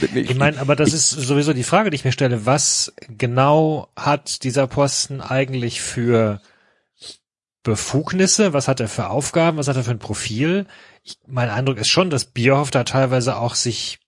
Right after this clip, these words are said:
Speaker 2: sogar mehr genommen hat,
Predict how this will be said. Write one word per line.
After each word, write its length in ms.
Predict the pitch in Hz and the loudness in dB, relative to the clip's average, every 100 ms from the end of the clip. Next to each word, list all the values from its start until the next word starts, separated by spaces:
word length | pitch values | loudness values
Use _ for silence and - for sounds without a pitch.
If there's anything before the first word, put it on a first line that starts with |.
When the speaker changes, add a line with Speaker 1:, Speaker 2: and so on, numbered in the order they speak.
| - | -10
Speaker 2:
sogar 500 | - 113 113 107 - _ _ - | -6 -2 0 0 -6 _ _ -12
mehr 760 | 107 117 131 143 135 127 - _ _ _ _ _ _ _ _ _ 104 | -4 0 4 4 4 0 -6 _ _ _ _ _ _ _ _ _ -6
genommen 540 | 120 110 110 185 165 120 | -4 0 0 2 2 4
hat, 500 | 151 - - - | 2 0 -8 -8